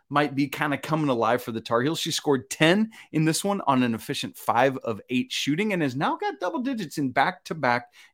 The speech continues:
games. Had eleven on Thursday as the Tar Heels hosted Virginia. Keep in mind that before that, she hadn't scored double digits since the fifth game of the season. If she can add this to what the Tar Heels are already doing collectively,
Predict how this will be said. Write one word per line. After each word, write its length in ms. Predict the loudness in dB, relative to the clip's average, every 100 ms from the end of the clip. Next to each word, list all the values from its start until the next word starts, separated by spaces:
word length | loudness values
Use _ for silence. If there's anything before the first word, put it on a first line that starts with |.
| 0
games. 340 | 2 2 0
Had 180 | 0 2
eleven 400 | 4 4 2 0
on 300 | 2 2 0
Thursday 600 | -2 0 0 0 0 2
as 160 | 2 -2
the 80 |
Tar 200 | -2 -2
Heels 260 | 0 -2 -2
hosted 420 | -8 -8 -10 -12 -14 -20 _ -8
Virginia. 500 | -6 0 0 0 -6 _ _ _ _ _ _ -18 -12
Keep 180 | -6 0
in 80 | 6
mind 220 | 6 6
that 80 | 2
before 340 | 0 2 4 4
that, 320 | 2 0 -4 _ -18 -6
she 260 | -4 0
hadn't 260 | 0 0 -4
scored 280 | -2 0 2
double 180 | 0
digits 420 | 0 -2 -2 -4 -4
since 260 | -4 -4
the 100 | -6
fifth 440 | -8 -2 0 0 -4 2
game 260 | 6 6
of 160 | 6 0
the 80 | -4
season. 460 | 0 0 -2 -8 -14 -20 _
If 160 | -6 -2
she 320 | 0 2 0
can 200 | 0 -2
add 340 | -2 -4 2
this 260 | 2 2 0
to 100 | -4
what 160 | -4 -4
the 80 |
Tar 260 | 0 2 2
Heels 280 | 2 0 2
are 120 | 2
already 340 | 4 4 0
doing 280 | 0 0 -2
collectively, 840 | -4 2 4 4 -2 -6 -8 -10